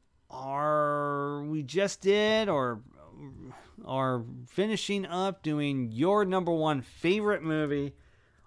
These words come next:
of the year. That is every movie that you said was your favorite of every bracket poll in twenty twenty-two is up against each other in a bracket,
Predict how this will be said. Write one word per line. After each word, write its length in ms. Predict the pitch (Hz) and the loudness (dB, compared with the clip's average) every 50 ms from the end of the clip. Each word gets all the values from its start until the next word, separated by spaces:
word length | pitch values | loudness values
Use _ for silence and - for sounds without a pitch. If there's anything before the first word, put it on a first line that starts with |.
| - - _ | -20 -10 _
of 300 | 156 185 220 226 202 170 | 2 2 2 2 2 2
the 100 | 185 175 | 2 0
year. 380 | 151 123 120 120 117 110 110 | 2 2 0 0 0 0 -2
That 240 | 107 117 151 151 147 | 2 4 4 4 6
is 180 | 143 139 127 - - | 4 4 2 0 -2
every 340 | - 175 214 220 214 226 220 | -2 -2 -2 -2 -2 -2 -2
movie 480 | 202 180 170 165 160 156 156 160 156 156 | 0 2 2 2 2 2 0 0 0 0
that 200 | 135 131 113 113 | 0 -2 -4 -4
you 260 | 110 113 156 202 226 | -4 -4 -2 -2 -2
said 340 | 196 - - - 165 156 135 | -2 -4 -2 0 0 0 2
was 360 | 131 139 156 170 139 113 110 | 2 2 2 2 0 -2 -4
your 280 | 123 156 196 226 233 214 | -2 0 2 2 2 0
favorite 840 | - - - - - 160 151 143 143 135 135 143 143 139 131 - - _ _ _ - | -2 -6 -14 -6 -2 -2 0 0 0 -2 -2 0 0 0 0 -2 -8 _ _ _ -10
of 160 | 117 117 117 - - | -8 -8 -8 -8 -6
every 280 | 190 220 220 226 214 | -6 -2 0 0 0
bracket 460 | 175 160 170 156 151 147 - 143 139 | 0 2 2 2 2 0 -4 -8 -8
poll 340 | - - 135 135 131 135 131 - | -4 -2 0 2 2 2 0 -2
in 240 | 151 190 220 226 202 | -4 -2 -2 -2 -4
twenty 340 | - - 175 185 180 175 151 | -4 -4 -2 0 0 0 -2
twenty-two 800 | - - 151 147 139 135 127 - - 127 123 120 117 113 113 113 - _ _ _ _ _ _ - | -2 -2 -2 0 0 -2 -4 -4 -6 -2 0 0 0 0 -2 -4 -6 _ _ _ _ _ _ -8
is 520 | 117 117 113 113 113 110 110 107 104 101 - _ | -6 -4 -4 -4 -4 -4 -4 -4 -6 -8 -8 _
up 180 | - 170 - - | -4 -4 -2 -2
against 380 | 160 143 147 156 143 - - 139 | -4 -4 -2 -4 -4 -4 -6 -6
each 180 | 131 - - | -6 -4 -2
other 320 | 135 127 127 131 131 127 120 | -2 0 0 0 -2 -2 -4
in 260 | - 123 131 139 139 139 | -6 -4 -4 -2 -4 -4
a 200 | 113 120 123 123 | -4 -4 -4 -4
bracket, 720 | 107 104 123 139 156 170 180 165 156 - 170 170 165 - | -4 -6 -8 -6 -4 -4 -4 -4 -2 -2 -2 -2 -4 -6